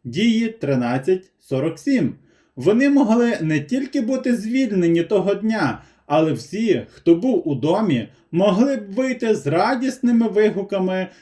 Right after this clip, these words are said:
несучи іншим добру новину про свободу.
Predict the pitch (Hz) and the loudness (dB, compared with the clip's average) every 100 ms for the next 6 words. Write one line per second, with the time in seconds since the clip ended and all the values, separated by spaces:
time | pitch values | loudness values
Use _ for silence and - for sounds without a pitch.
0 | _ 139 156 143 147 135 - 202 185 220 | _ 0 2 0 -2 -6 -2 -2 0 0
1 | 254 277 220 185 123 175 240 247 247 240 | 2 2 2 -2 2 2 4 0 2 2
2 | 233 226 226 214 185 180 - 170 143 135 | 2 0 0 -2 -2 -2 0 0 2 0
3 | 117 107 98 | 0 -4 -8